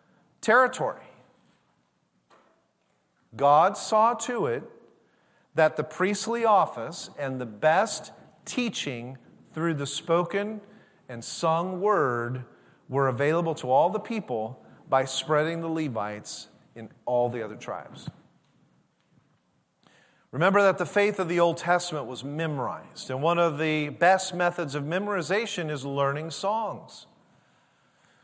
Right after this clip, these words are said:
Think again about our passage from Colossians. "Let the word of Christ, let the word dwell in us richly." How?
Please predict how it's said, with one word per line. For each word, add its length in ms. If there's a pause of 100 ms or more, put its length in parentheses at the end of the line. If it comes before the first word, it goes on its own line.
(600)
Think 160
again 260
about 500
our 140
passage 560
from 200
Colossians. 760
"Let 220
the 80
word 640 (240)
of 300
Christ, 800 (1400)
let 440
the 100
word 640
dwell 500
in 140
us 280
richly." 520
How? 500